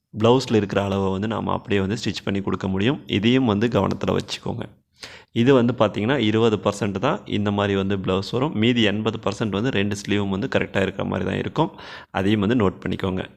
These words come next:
சரிங்களா? ஓகே. இப்போ பார்த்தீங்கன்னா, இப்போ அந்த ஸ்லீவை நாம ஏற்கனவே வந்து மெஷர் பண்ணியிருக்கோம்.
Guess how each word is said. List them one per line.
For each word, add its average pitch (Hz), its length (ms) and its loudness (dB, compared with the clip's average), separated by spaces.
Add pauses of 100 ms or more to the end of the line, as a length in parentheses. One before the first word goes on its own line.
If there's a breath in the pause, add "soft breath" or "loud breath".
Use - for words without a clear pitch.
(100)
சரிங்களா? 92 340 0 (380)
ஓகே. 95 200 -6 (540 loud breath)
இப்போ 117 200 2
பார்த்தீங்கன்னா, 98 420 0 (200)
இப்போ 101 480 2
அந்த 104 220 2 (120)
ஸ்லீவை 120 220 2
நாம 104 280 0
ஏற்கனவே 101 420 0
வந்து 98 200 0
மெஷர் 98 380 -6
பண்ணியிருக்கோம். 98 400 -4